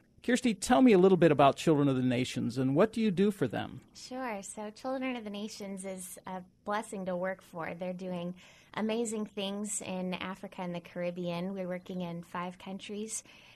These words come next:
Speaker 2: and our big heart, our mission is to reach the most destitute orphaned children in the world, and we do that on a daily basis. It's an honor to work for them because we're,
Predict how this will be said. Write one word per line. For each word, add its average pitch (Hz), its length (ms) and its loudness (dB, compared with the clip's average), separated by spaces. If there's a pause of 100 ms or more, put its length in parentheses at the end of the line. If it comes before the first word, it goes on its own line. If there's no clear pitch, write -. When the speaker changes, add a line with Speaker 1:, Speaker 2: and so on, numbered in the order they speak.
(100)
Speaker 2:
and 208 380 -2 (180)
our 220 300 2 (320)
big 214 180 0
heart, 202 400 -2
our 202 140 -2
mission 202 420 -4
is 190 280 -6
to 208 240 -6
reach 214 460 -8
the 196 120 -2
most 185 320 -4
destitute 190 680 -6 (380)
orphaned 202 460 -4
children 190 720 -4
in 196 140 -6
the 185 80 -6
world, 180 440 -2 (160)
and 196 200 -6
we 196 100 -6
do 202 220 -4
that 185 260 -4
on 196 100 -6
a 185 60 -6
daily 185 320 -6
basis. 180 680 -8 (420)
It's - 240 -6
an 190 300 -2
honor 208 280 0
to 196 120 -2
work 196 180 -4
for 214 140 -8
them 185 180 -4
because 185 380 -8
we're, 185 340 -6